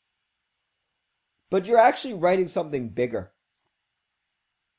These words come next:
And now you have to find a way of speaking this theme to yourself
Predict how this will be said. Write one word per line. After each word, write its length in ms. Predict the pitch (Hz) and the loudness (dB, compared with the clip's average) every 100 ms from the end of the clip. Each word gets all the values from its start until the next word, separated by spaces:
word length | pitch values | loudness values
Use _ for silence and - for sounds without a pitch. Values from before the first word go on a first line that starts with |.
| _ _ _ _ _ _ _ _ _ _ _ _ _ _ _ - | _ _ _ _ _ _ _ _ _ _ _ _ _ _ _ -4
And 120 | 147 | 4
now 100 | 208 | 4
you 180 | 277 311 | 4 2
have 100 | 302 | -2
to 80 | 220 | -4
find 300 | - 220 196 | -4 -2 0
a 80 | |
way 180 | 175 175 | 2 2
of 80 | 156 | 0
speaking 480 | - - 233 226 175 | -2 -10 -8 -8 -6
this 220 | 170 - | -6 -8
theme 320 | - 196 208 | -8 -8 -8
to 120 | 185 | -12
yourself 600 | 117 98 - 85 73 - | -12 -12 -12 -16 -16 -20